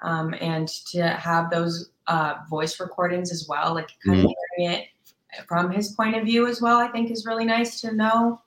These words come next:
Speaker 1: and whatnot. But yeah, I do watch it. I do watch it here and there. Um, but I don't know. It's been, it's been a while.
Speaker 2: And, and that's Declan on the right for it, in case, in case we were wondering. Declan on the right, Tierney on the left, and of course, Danny in the middle.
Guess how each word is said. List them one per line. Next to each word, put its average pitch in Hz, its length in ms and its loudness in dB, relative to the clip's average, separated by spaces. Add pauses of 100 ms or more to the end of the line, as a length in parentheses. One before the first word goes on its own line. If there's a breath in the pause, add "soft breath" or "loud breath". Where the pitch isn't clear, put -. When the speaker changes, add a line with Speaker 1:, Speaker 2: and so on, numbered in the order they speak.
(320)
Speaker 1:
and 208 120 -2
whatnot. 240 480 2 (360)
But 240 100 0
yeah, 294 80 6
I 294 80 4
do 302 160 0
watch 202 300 4
it. 175 200 0
I 196 120 0
do 226 120 0
watch 196 260 2
it 190 80 -8
here 175 160 -6
and 170 140 -4
there. 170 320 -8 (640)
Um, 170 500 -6
but 170 220 -2
I 175 80 -4
don't 180 140 -4
know. 170 300 -2
It's - 140 -18
been, 170 280 -4 (100)
it's - 120 -20
been 175 100 -8
a 170 60 -4
while. 160 360 -6 (340)
Speaker 2:
And, 120 200 8
and 131 180 8
that's 127 260 6
Declan 117 500 6
on 113 120 6
the 104 120 6
right 98 280 6 (140)
for 101 220 4
it, 98 180 6 (120)
in 95 80 -8
case, - 480 4 (220)
in 101 120 0
case 98 340 2
we 110 80 2
were 98 160 4
wondering. 92 460 4
Declan 95 440 2
on 90 60 4
the 90 80 2
right, 95 200 4
Tierney 95 300 2
on 92 120 2
the 92 60 0
left, 92 200 -2
and 95 80 -4
of 90 60 -8
course, 92 260 0
Danny 90 280 2
in 90 120 0
the 90 60 0
middle. 92 340 0